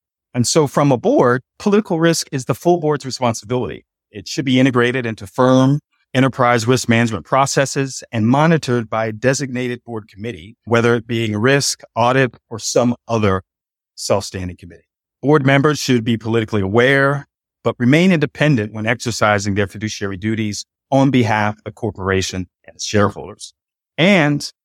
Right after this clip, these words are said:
something to think about is that if board members are invariably voting along political lines, it raises an argument of whether or not they're objectively evaluating matters before them to serve the best interest of the corporation.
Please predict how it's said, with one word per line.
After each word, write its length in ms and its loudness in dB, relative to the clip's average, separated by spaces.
something 340 0
to 60 2
think 240 -4
about 320 2
is 120 -8
that 180 0
if 200 -8
board 220 2
members 640 0
are 180 4
invariably 640 4
voting 480 4
along 420 4
political 560 0
lines, 580 -4
it 160 -14
raises 400 2
an 60 4
argument 380 2
of 80 -2
whether 200 -2
or 40 0
not 200 0
they're 120 -2
objectively 500 0
evaluating 640 0
matters 340 -2
before 420 0
them 220 -2
to 100 -18
serve 280 -4
the 180 -10
best 180 -4
interest 300 -18
of 60 -20
the 60 -20
corporation. 640 -2